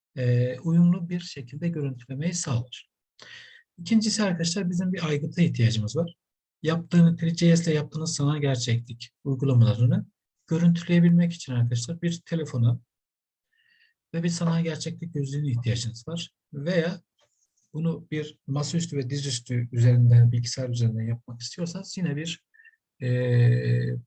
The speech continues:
bazı, e, desteği olan arkadaşlar,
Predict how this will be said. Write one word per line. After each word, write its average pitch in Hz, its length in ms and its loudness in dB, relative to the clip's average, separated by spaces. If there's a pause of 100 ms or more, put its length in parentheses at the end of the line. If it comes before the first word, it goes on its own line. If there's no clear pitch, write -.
(140)
bazı, 139 520 0 (360)
e, 120 60 0 (400)
desteği 131 380 -2
olan 113 300 2
arkadaşlar, 120 560 -8